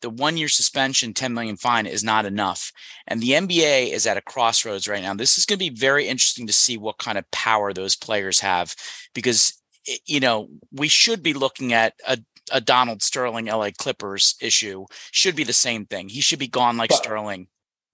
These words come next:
Speaker 2: by the way, juxtaposed against what's happening with my favorite owner, Dan Snyder,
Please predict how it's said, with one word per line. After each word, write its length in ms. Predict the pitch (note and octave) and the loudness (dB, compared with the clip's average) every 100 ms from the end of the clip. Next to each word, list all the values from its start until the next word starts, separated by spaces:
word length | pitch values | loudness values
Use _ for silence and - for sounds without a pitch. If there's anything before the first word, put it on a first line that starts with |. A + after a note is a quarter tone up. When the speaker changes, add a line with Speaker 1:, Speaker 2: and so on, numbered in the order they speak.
| _ - | _ 2
Speaker 2:
by 160 | C#3+ C#3+ | 4 6
the 100 | C#3 | 6
way, 260 | D#3+ D#3 | 6 4
juxtaposed 800 | - E3 - F3+ - D#3+ C#3 A2+ B2 | 2 0 2 -2 2 4 4 4 -2
against 800 | G2 C3+ D3 B2 - - - - | 2 4 4 2 -2 -4 -8 -6
what's 240 | A#2 A#2 - | 0 2 4
happening 440 | B2+ B2 B2+ A2 | 4 4 2 2
with 100 | G2+ | 2
my 200 | G#2 C3 | 4 4
favorite 420 | C#3 A#2+ G#2 G2 F#2 | 4 2 2 2 0
owner, 300 | G2 F#2+ F2 | -2 -2 -4
Dan 300 | G#2+ G#2 G2 | 0 0 0
Snyder, 680 | - C3 C3+ A2+ G2 - | 2 6 6 4 2 -2